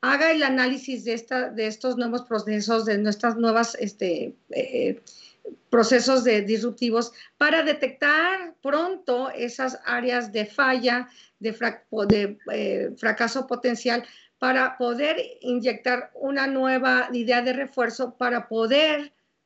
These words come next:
ágilmente elegir una buena salida con el menor de los riesgos.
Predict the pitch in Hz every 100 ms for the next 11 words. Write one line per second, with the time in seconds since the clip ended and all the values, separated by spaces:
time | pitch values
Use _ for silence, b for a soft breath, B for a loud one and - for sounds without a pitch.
0 | - 262 294 - 285 254 247 240 226 220
1 | 233 269 277 _ _ _ - 247 233 226
2 | 254 247 247 233 233 233 226 214 226 240
3 | 269 - - 226 214 214 208 226 214 208
4 | 214 196 190 185 - - - -